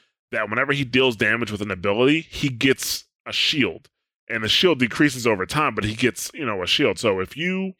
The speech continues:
uh, you know, rocket punch a Reinhardt, and then, let's say, use either Seismic Slam, which I'm gonna talk about, or his Rising Uppercut, which we're also gonna talk about, that'll give you enough shield to last long enough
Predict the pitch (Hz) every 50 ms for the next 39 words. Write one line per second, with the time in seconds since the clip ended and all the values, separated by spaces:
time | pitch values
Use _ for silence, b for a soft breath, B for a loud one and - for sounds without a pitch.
0 | _ _ _ _ _ _ _ _ _ _ _ _ _ _ _ _ 107 98 95 92
1 | 90 87 90 98 135 127 117 104 101 95 117 117 120 123 - 151 - - - 135
2 | 120 110 110 - - 107 98 101 113 117 117 117 101 98 95 92 92 87 - -
3 | _ _ _ _ _ _ _ - 117 110 104 101 113 110 110 107 110 113 113 -
4 | - 120 113 110 110 104 104 110 110 110 107 104 110 95 98 92 - - 123 110
5 | 107 104 113 110 101 - - - 120 113 104 98 92 92 95 90 92 90 101 95
6 | 92 90 - 104 92 90 90 87 90 87 90 - - 101 101 98 98 101 98 92
7 | 90 98 101 101 98 95 95 101 101 92 92 98 90 73 80 85 - 92 90 92
8 | 95 90 87 82 80 - 82 82 82 82 85 82 82 b b b b b b _
9 | _ _ - 113 131 147 151 151 143 143 135 131 131 117 - - - - 180 160
10 | 127 117 104 - _ _ _ _ - - 151 113 107 107 113 123 139 131 127 120
11 | 117 - - 110 110 110 117 120 120 107 98 90 90 - -